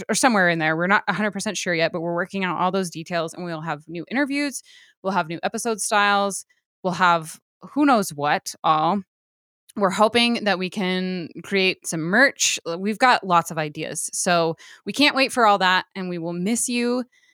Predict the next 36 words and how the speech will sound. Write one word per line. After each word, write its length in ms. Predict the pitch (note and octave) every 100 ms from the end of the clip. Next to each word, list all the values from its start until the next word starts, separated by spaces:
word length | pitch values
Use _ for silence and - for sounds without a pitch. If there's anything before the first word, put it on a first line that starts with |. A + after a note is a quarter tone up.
| _ _ _
In 140 | G#3 F#3
the 40 |
meantime, 680 | F3+ G#3 C4+ C#4+ D#4 E4 D4+
we'll 160 | G3 F#3+
still 260 | - G#3+ G#3+
be 120 | A3
active 460 | F3+ E3+ G3 F#3 E3+
on 340 | F3 E3+ E3 E3
social 360 | - E3+ E3+
media, 580 | D#3+ D#3+ E3+ F3+ F#3 G3+ -
so 140 | -
you 100 | F3+
can 140 | F3+ E3+
follow 300 | F3 E3+ F3
us 180 | E3+ -
there 200 | E3 E3+
to 80 | D#3
stay 220 | - E3+
in 100 | D#3+
touch 300 | - D#3+ -
in 80 | E3
between. 540 | D#3+ - E3+ F3 E3+
We 520 | E3 E3+ F3 F3 F3 -
read 260 | E3 E3
every 500 | D#3+ D#3 E3 E3+ - _ _ -
direct 320 | D#3 D3+ -
message, 520 | D#3 D#3+ F#3+ F3+ E3 -
and 320 | D#3 D3+ D3+
we 80 | D3
try 200 | - D#3+
to 60 | D3+
respond 600 | D#3 - D3 D3+ D#3 D3+
to 140 | -
every 180 | D3 D3+
single 260 | F3 D#3+
one. 360 | D3+ D3+ E3+